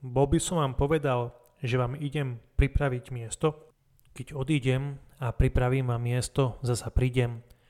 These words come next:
a vezmem vás k sebe, aby ste aj vy boli tam, kde som ja. A cestu, kam idem, poznáte.“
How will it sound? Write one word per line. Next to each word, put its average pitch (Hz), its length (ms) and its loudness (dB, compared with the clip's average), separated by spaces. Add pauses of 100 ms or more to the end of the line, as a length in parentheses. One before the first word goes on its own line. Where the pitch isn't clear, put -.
(320)
a 117 80 -2
vezmem 123 400 2
vás 113 240 0
k - 80 -6
sebe, - 320 -2 (960)
aby 180 240 2
ste 170 240 4
aj 131 80 6
vy 147 80 4
boli 139 240 6
tam, 123 480 0
kde 123 80 4
som 120 240 2
ja. 117 240 -2 (960)
A 131 80 4
cestu, 143 560 4
kam 127 240 2
idem, 127 320 0
poznáte.“ 123 640 2